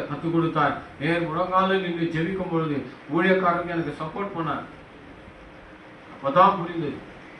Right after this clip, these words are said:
உள்ள போகும்போது தான் நிறைய காரியங்கள், வழி வாசல் திறந்து கொண்டே இருக்கிறது. நீங்க முழங்கால நிப்பீங்க, சாதாரண உட்கார்ந்து இருக்கிற மாதிரியே தெரியும்.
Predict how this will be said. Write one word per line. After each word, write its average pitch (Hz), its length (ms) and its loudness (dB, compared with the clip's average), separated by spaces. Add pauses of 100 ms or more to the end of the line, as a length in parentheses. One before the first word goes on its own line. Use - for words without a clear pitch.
(440)
உள்ள 285 200 6 (180)
போகும்போது 240 480 8 (120)
தான் - 260 6 (480)
நிறைய - 240 -12 (100)
காரியங்கள், 185 460 -4
வழி 226 160 -2 (160)
வாசல் 220 400 -2
திறந்து 240 240 0
கொண்டே 262 340 4 (140)
இருக்கிறது. 240 360 -2 (2500)
நீங்க 202 240 4
முழங்கால 294 400 12 (160)
நிப்பீங்க, 285 360 6 (1300)
சாதாரண 285 440 12
உட்கார்ந்து 330 320 8
இருக்கிற 311 240 6
மாதிரியே 294 320 6
தெரியும். 214 260 0